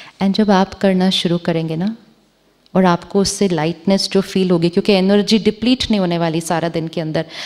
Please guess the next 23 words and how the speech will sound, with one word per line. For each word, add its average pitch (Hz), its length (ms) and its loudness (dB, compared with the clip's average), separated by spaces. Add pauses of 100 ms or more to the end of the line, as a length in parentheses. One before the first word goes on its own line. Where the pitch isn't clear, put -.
(140)
आपके 196 340 0
साथ 233 340 0
जो 254 180 0
लोग 233 280 0
काम 196 260 -2
कर 190 180 -2
रहे 202 140 -2
हैं 233 80 0
वो 208 140 0
भी 240 160 0
कंफर्टेबल 214 720 0
हैं। 147 400 -8 (600)
Do 214 60 4
you 226 300 4
know 254 240 2
if 240 100 -2
somebody 214 640 0
is 233 180 2
in 233 140 4
fear 240 500 2
because 214 420 2
of 208 160 -6
you, 196 420 2